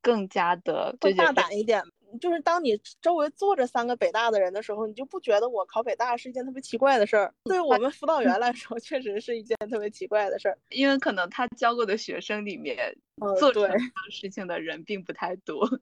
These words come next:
Speaker 2: 对，但是你知道，我觉得特别有趣的一件事儿，是我们那个班，当时我在我们班做班长嘛，
Speaker 1: 嗯。
Speaker 2: 我们老师对我特别不满意，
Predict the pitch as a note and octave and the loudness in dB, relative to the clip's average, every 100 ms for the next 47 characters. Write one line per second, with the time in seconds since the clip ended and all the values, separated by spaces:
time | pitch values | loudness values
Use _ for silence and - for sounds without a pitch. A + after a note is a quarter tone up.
0 | _ _ B3+ G#3+ A3+ E4+ E4+ D#4 G#3 G#3 | _ _ 2 2 2 0 0 -4 -2 -2
1 | B3 C#4 B3+ G#3+ G3+ _ _ - A#3 D4 | 2 2 2 0 -2 _ _ 0 0 2
2 | C#4+ B3 F#3+ - C4+ G#3 G#3+ A3+ A#3 A#3+ | 2 2 -2 -2 0 2 -2 -2 -4 -4
3 | A3+ F3+ F3 G3 B3+ A#3+ A3+ G#3 G#3 G#3+ | -4 -4 -6 -6 -2 -2 0 0 -2 -6
4 | _ _ - C4 C4 A#3+ - - F#3+ B3 | _ _ 0 0 0 -2 -4 0 2 4
5 | A#3+ G3+ F#3 G#3+ G#3+ A#3 B3 A#3+ A#3+ A3+ | 2 2 -4 -2 -2 0 -2 0 0 -2
6 | - - - F#3+ F#3 F#3+ A3 A3 F#3 A3+ | -4 -12 -10 -6 -4 -4 -2 -2 -4 -4
7 | A#3 G3+ A3+ G#3 G#3 F#3 E3+ F3+ | -4 -4 -6 -12 -10 -12 -12 -16